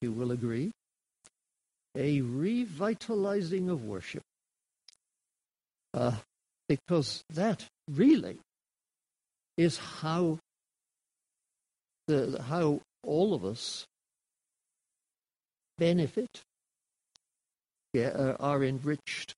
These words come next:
spiritually, and how God,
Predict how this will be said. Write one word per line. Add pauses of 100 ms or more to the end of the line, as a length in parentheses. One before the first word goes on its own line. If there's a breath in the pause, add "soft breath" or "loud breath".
(100)
spiritually, (1700)
and
how (240)
God,